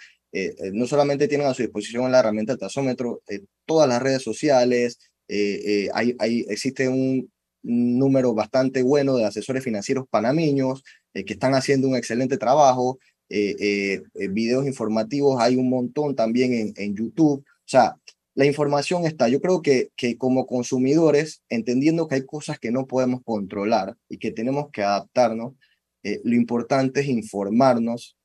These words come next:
para tomar la mejor decisión antes de, porque ya una vez estamos, pues, en una relación de mediano a largo plazo,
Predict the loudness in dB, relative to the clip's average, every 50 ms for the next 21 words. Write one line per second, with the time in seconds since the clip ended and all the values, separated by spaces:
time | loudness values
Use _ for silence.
0 | _ _ -2 0 2 2 0 0 -2 0 2 2 4 4 2 2 2 0 -2 -2
1 | -2 -4 -4 -4 -6 -4 -2 -2 -2 -2 -6 -10 _ _ -4 -2 -2 -4 -4 -4
2 | -4 -4 -4 -2 -2 -2 -4 -4 -4 -6 -6 -4 -4 -4 -4 -6 -8 -12 _ _
3 | _ _ _ _ _ _ _ _ _ _ 2 6 8 8 8 6 6 4 4 4
4 | 4 4 2 0 -2 0 0 0 2 0 -2 -4 -4 -6 -6 -4 -4 -4 0 2
5 | 2 2 2 0 -2 -2 -4 -4 -4 -2 -2 -2 -2 -2 0 0 0 2 2 0
6 | 0 -2 -2 -4 -4 -4 0 2 2 2 0 -2 -8 -10 -10 -12